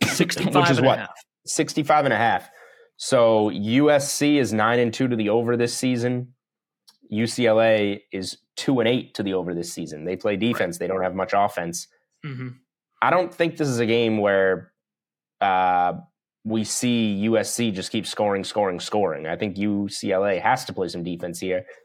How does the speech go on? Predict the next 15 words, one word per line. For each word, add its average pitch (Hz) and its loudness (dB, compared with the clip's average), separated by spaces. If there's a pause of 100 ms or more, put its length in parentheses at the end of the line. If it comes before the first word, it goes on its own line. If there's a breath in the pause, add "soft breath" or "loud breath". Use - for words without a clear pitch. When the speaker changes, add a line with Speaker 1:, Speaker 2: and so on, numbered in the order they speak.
(160 loud breath)
Speaker 2:
And 131 0
I 151 4
don't 147 2
think 139 0
they 143 2
have 131 4
the 117 2
offense 123 2
to 120 -4
really 110 0
take 117 -2
advantage 98 -2 (440)
of - -6
how 110 2
poor, 110 0